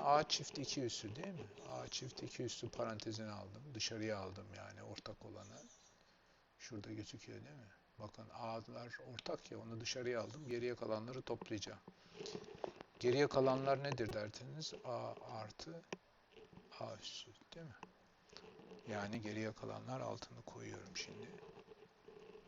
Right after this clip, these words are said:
İşte onu da parantezin içine koydum. Şimdi bundan sonra ne oluyor dersiniz? A artı A üssü birdi. Bir ile bir şeyin çarpımı kendisini veriyordu.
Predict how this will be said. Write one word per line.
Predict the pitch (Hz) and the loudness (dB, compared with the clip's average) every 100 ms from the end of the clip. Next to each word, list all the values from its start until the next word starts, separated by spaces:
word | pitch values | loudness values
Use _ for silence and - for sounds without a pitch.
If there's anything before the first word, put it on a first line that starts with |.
| - - - - - - - - - - - - - | -12 -14 -4 -4 -4 -12 -10 -16 -18 -20 -20 -14 -6
İşte | - 123 | -4 -2
onu | 120 | -2
da | 120 | -2
parantezin | - 123 113 110 110 110 | -2 -2 0 0 -2 0
içine | - 113 | -2 -2
koydum. | 95 - 98 - - - - - - - - - | -8 -12 -14 -16 -20 -20 -20 -20 -18 -16 -14 -8
Şimdi | - 139 135 | -4 0 0
bundan | 139 151 170 | 2 6 6
sonra | 160 143 127 | 6 6 4
ne | 123 | 4
oluyor | 120 113 113 107 | 4 4 4 4
dersiniz? | 110 107 - 147 180 185 - - | 2 2 0 -2 0 0 -2 4
A | 131 135 | 8 10
artı | 127 113 - | 8 4 4
A | 127 135 | 6 8
üssü | 120 - - 117 165 - - - | 6 2 -2 -4 -6 -12 -20 -8
birdi. | 110 110 110 - 107 - - - - - - - - - - - - - - - | 2 4 4 -2 -10 -14 -18 -20 -20 -20 -20 -20 -20 -20 -20 -16 -14 -14 -12 2
Bir | 110 143 | 6 10
ile | 135 123 | 12 10
bir | 120 | 10
şeyin | - 131 127 | 8 6 6
çarpımı | 127 120 110 120 120 | 8 8 6 0 0
kendisini | 120 117 107 120 113 | 0 2 2 2 2
veriyordu. | 110 98 95 92 107 | 2 0 -4 -6 -8